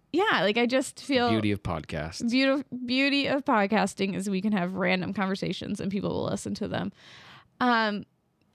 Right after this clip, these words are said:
Speaker 1: but yeah, like, the fact that things have gone so sideways here has kind of forced us actually into the situation that we are in right now in trying to find things to keep us occupied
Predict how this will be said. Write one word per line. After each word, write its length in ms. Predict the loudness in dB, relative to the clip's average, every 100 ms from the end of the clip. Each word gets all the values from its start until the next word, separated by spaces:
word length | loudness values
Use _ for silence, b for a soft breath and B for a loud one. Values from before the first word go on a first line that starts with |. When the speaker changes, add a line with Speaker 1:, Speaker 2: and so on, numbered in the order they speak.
| _ _ _ _ _ _ -8 0
Speaker 1:
but 140 | 2
yeah, 360 | 4 4 2 2
like, 300 | 2 0 -2 _ b b _ _ _ -6
the 180 | -4
fact 540 | -4 -2 0 2 0 -2
that 180 | -4 0
things 240 | -2 -2
have 100 | -2
gone 200 | -2 -4
so 260 | -2 -2 -2
sideways 640 | -2 -2 -2 -2 -4 -2
here 320 | -2 0 -4 B B
has 180 | -4 0
kind 160 | 2
of 80 | 0
forced 500 | -2 0 2 2 0
us 140 | -4 0
actually 420 | -2 -2 -4 -6 0
into 340 | 4 4 4
the 120 | 2
situation 600 | 0 -2 -2 -2 -2 -4 -2
that 120 | -2
we 160 | -2
are 440 | 2 2 2 0 -2 b b _ 0
in 240 | 0 2
right 240 | 0 0
now 400 | 0 2 4 2 2
in 280 | 0 0
trying 280 | 0 0 2
to 80 | 0
find 360 | 0 0 2 0
things 300 | -2 -4 -6
to 140 | -8
keep 400 | -6 4 4 6
us 200 | 2 0 0
occupied 800 | 0 0 -4 -4 -2 -2 -4